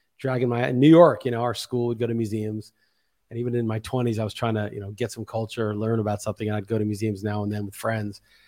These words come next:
And I fucking hated it. You're in this modern, ugly piece of shit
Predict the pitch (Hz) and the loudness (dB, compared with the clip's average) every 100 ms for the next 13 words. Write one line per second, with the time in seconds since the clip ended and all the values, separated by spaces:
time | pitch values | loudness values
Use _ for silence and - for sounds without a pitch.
0 | _ _ _ - 202 - 208 202 165 226 | _ _ _ -4 -2 0 2 4 6 8
1 | 202 113 135 160 175 - 123 131 147 143 | 6 2 2 2 2 0 4 6 6 4
2 | - 139 147 135 - 139 131 - 131 131 | 2 0 2 0 -2 -6 -4 0 0 0